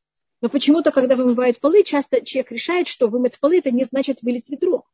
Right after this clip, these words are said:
И тогда кто-то обычно, ну, снова это притча, как вы понимаете, кто-то берёт, подходит к ведру, и всё разливается. Значит, это понятие того, что мы заканчиваем, но мы не заканчиваем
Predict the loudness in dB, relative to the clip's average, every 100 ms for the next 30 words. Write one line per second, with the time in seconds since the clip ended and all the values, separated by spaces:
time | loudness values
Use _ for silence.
0 | _ _ _ _ _ -2 0 2 0 0
1 | 0 -2 -4 -4 -4 -4 -4 -2 2 2
2 | 0 _ -2 -2 0 -4 -6 -8 -8 -6
3 | -4 -4 -6 -8 -20 _ _ _ 0 2
4 | 2 2 0 -4 -8 -10 -8 -2 4 4
5 | 4 -2 -2 -2 -12 -12 -16 -20 _ _
6 | _ _ 0 2 2 0 2 4 4 0
7 | -2 -2 0 0 0 0 -2 -4 -2 -2
8 | 0 -2 -4 -6 -6 -4 -4 -4 -6